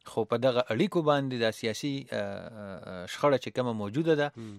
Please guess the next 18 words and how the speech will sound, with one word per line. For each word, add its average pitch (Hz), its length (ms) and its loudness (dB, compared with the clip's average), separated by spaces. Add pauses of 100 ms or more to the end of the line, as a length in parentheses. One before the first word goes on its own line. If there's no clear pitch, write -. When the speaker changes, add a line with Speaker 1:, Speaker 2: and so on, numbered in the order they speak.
(120)
Speaker 1:
نو 117 200 -2
دغه 131 260 4
هم 165 180 2
د 117 140 2
اقتصادي 117 540 -2
ګټو 127 160 0 (100)
لپاره 101 340 0
د 98 120 -6
نواز 98 160 -2 (100)
شریف 101 260 -8
سوچ 147 240 -2
دی، 110 140 -6
آه، - 580 -14
کم 123 240 -2
چې، 104 160 -8 (380)
آه، 113 100 -10
د 104 100 -4 (140)
پوځ 139 200 8